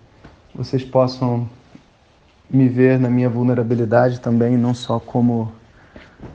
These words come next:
um professor e tal, porque o professor que vocês conhecem, na verdade, foi um aluno que fez um grande percurso, né? Eu estudei durante muitos e muitos anos. E tive tanto problema quanto todo mundo teve.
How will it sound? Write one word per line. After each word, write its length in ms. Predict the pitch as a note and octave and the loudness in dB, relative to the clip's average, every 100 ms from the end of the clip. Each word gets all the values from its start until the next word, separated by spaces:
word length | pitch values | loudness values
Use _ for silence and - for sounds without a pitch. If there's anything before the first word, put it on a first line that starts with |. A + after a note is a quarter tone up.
| - | -6
um 80 | B2 | -4
professor 720 | A2+ A#2 B2 - B2+ C3 B2+ | -2 -4 -4 -4 2 2 2
e 80 | A2+ | -2
tal, 360 | A2 B2 B2+ B2 | 0 4 4 0
porque 580 | A2+ - - B2 A#2 A2+ A#2 - _ _ - | -8 -10 -4 -2 -2 -4 -8 -12 _ _ -16
o 80 | A#2+ | -2
professor 540 | C3 B2+ C3+ D#3 E3 | 0 0 -2 2 0
que 80 | E3 | 0
vocês 260 | C#3 C#3 C3+ | -6 -8 -8
conhecem, 640 | D3+ C#3+ D3 F#3+ F#3+ E3 | -4 0 0 0 -4 -4
na 200 | F3+ F3 | -4 -2
verdade, 560 | D3 D3+ C#3 D3 E3+ F#3+ - - - | 0 0 0 -2 -2 -6 -8 -20 -8
foi 140 | F3 | -4
um 140 | F#3 A3 | -2 0
aluno 340 | F3+ F#3 G3 | 0 0 0
que 100 | F#3+ | -4
fez 200 | - D3+ | -4 -4
um 100 | D3+ | 0
grande 280 | C3+ C#3 D#3 | 0 0 -2
percurso, 760 | - C#3+ - B2 A2+ - A#2 A#2 - | -8 -12 -10 -6 -6 -8 -12 -12 -8
né? 300 | A#2 A#2 A#2 | -6 -4 -4
Eu 100 | A#2+ | -6
estudei 360 | A#2 - C3+ C#3+ | -8 -8 -2 0
durante 360 | D3 C#3 C#3+ A2+ | 2 0 -2 -2
muitos 260 | A#2+ B2 | -2 -4
e 40 | C3 | -4
muitos 340 | B2 B2+ C#3 | -4 -4 -6
anos. 360 | A2+ A2+ - - - - - - - - _ | -6 -6 -12 -20 -20 -20 -20 -20 -20 -20 _
E 60 | - | -6
tive 480 | - C3 B2+ A#2+ - - - _ _ _ _ - - - | -2 0 0 -2 -10 -20 -20 _ _ _ _ -20 -20 0
tanto 220 | D3+ E3 | 2 2
problema 420 | - C3 B2+ C3+ C3+ | 2 2 4 4 2
quanto 240 | C3 B2+ | -2 -2
todo 220 | - B2 | -2 2
mundo 220 | B2 B2+ | 2 2
teve. 360 | B2+ A2 G#2 | 0 -2 -2